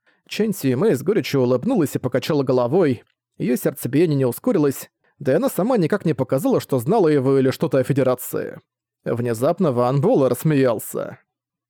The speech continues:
«Похоже, я ошибся. Как-то раз я поймал практика из далеких краев по имени Ван Буэлэ. Полагаю, ты его не знаешь. Из его головы я выудил много интересной информации. Я поглотил часть его души, поэтому смог почувствовать эманации его божественной воли в тебе.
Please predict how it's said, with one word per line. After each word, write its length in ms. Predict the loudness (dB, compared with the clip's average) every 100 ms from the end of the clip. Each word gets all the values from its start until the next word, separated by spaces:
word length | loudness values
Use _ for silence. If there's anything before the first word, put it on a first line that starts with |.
| _
«Похоже, 360 | -2 0 2 2
я 120 | 2
ошибся. 540 | 2 -2 -4 -8 -10 -14 _ _ _ _
Как-то 260 | -4 -2 0
раз 140 | 0 0
я 80 |
поймал 340 | 2 2 2 0
практика 400 | 0 -2 0 0
из 80 | 2
далеких 360 | 2 0 0
краев 320 | 0 2 0
по 120 | 0 2
имени 200 | 2 2
Ван 260 | 2 0
Буэлэ. 500 | 2 2 2 0 -4 -20 _ _ _ -4
Полагаю, 380 | 0 2 2 2
ты 100 | 2
его 160 | 2
не 100 | 2
знаешь. 500 | 2 0 -2 -8 -14 _ _ -6
Из 180 | -2 0
его 180 | 0
головы 320 | 2 2 2 2
я 100 | 2
выудил 340 | 2 2 0
много 280 | 0 0 0
интересной 340 | 0 -2 -2
информации. 680 | -2 0 0 -2 0 0 0 _ _ _ _ -4
Я 100 | -2
поглотил 400 | 0 0 2 0
часть 280 | 0 -2 0
его 140 | 0
души, 420 | 0 0 0 0 -4 _
поэтому 360 | -2 0 0 0
смог 260 | -2 -2
почувствовать 520 | -2 0 -2 0 0
эманации 400 | 0 0 0 0
его 120 | 2 2
божественной 400 | 2 0 0 2
воли 200 | 2 0
в 60 |
тебе. 420 | 0 0 0 -4